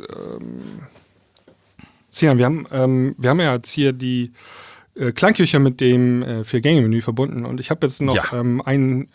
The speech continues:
Speaker 1: ähm, ein Zuhörer hat uns eine Frage geschickt, ähm, die hat was mit Musik zu tun. Äh, lass uns die doch mal eben kurz, äh, besprechen.
Speaker 2: Auf
Speaker 1: Das
Speaker 2: jeden
Speaker 1: geht auch in
Speaker 2: Fall.
Speaker 1: fünf Minuten.
Speaker 2: Ja.
Speaker 1: Und dann haben wir das, äh, haben wir das mal gemacht. Ähm, und zwar schreibt er, äh, „Liebe Todex“, heißt er. Ähm, „Hallo Sinan und Sebastian.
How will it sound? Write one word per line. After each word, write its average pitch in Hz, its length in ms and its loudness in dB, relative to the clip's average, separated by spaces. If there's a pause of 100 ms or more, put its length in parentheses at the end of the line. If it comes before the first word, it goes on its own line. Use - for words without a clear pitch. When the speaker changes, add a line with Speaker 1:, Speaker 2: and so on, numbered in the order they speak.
Speaker 1:
ähm, 113 500 -4 (640)
ein 113 300 0
Zuhörer 135 540 4
hat 127 160 -4
uns 147 120 -6
eine 143 180 -2
Frage 185 360 -2
geschickt, 107 420 -10
ähm, 120 340 -6
die 120 100 -4
hat 143 100 -4
was 135 120 -4
mit 139 100 -2
Musik 135 260 0
zu 117 100 -8
tun. 101 260 -8
Äh, 131 40 -8 (140)
lass 165 160 4
uns 170 100 0
die 190 60 0
doch 170 100 4
mal 156 120 2
eben 160 100 0
kurz, - 260 2
äh, 131 200 -4
besprechen. 123 520 -4
Speaker 2:
Auf 113 120 2
Speaker 1:
Das 110 100 2
Speaker 2:
jeden 107 80 4
Speaker 1:
geht - 100 4
auch 135 80 6
in - 60 2
Speaker 2:
Fall. 120 80 -2
Speaker 1:
fünf 160 180 2
Minuten. 139 400 -2 (600)
Speaker 2:
Ja. 98 120 4
Speaker 1:
Und 120 180 0
dann 113 140 0
haben 131 100 2
wir 131 60 2
das, - 280 -4
äh, 120 220 -6
haben 123 120 -4
wir 123 40 -2
das 120 140 -4
mal 120 120 -4
gemacht. 120 260 -4 (560)
Ähm, 131 260 2
und 135 80 0
zwar 139 140 2
schreibt 139 240 2
er, 113 260 -2 (360)
äh, 117 100 -4
„Liebe 127 340 2 (240)
Todex“, 151 720 2
heißt 101 220 -8
er. - 200 -14
Ähm, 131 440 -2
„Hallo 160 280 4
Sinan 175 400 2
und 131 140 -2
Sebastian. 156 500 -6